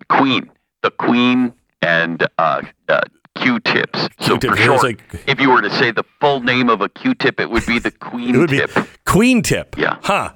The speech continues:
Speaker 1: Yeah.
Speaker 2: And that would be
Speaker 1: That's
Speaker 2: the
Speaker 1: what
Speaker 2: top of the, the guy
Speaker 1: on
Speaker 2: who's
Speaker 1: top of their
Speaker 2: protecting.
Speaker 1: heads.
Speaker 2: Huh. I didn't, I, I
Speaker 1: Mm-hmm.
Speaker 2: didn't, I didn't know that. So, uh, what happens, uh,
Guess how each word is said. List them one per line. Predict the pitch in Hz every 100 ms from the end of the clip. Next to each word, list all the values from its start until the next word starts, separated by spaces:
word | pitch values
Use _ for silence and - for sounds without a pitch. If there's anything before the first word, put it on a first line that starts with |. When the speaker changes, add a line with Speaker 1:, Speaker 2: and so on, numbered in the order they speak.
| -
Speaker 1:
Yeah. | - - -
Speaker 2:
And | 131
that | 143
would | 135
be |
Speaker 1:
That's | 135 113
Speaker 2:
the | 117
Speaker 1:
what |
Speaker 2:
top | 175 180 165
of | 127 117
the, | 127 113
the | 101 113
guy | 104 127
Speaker 1:
on | 113
Speaker 2:
who's | 120
Speaker 1:
top | 104 95
of |
their | 120
Speaker 2:
protecting. | 113 131 85 113 98
Speaker 1:
heads. | - - -
Speaker 2:
Huh. | - 208 170 -
I | 110
didn't, | 117 135 123 113
I, |
I | 113
Speaker 1:
Mm-hmm. | 107 117 117
Speaker 2:
didn't, | 123 117 117 120
I | 113
didn't | 110 104
know | 107 110
that. | 90 71 - - - - -
So, | - 196 175 170
uh, | 147 147 139 135
what | - 254
happens, | 247 - 185 156 -
uh, | 147 127 113 95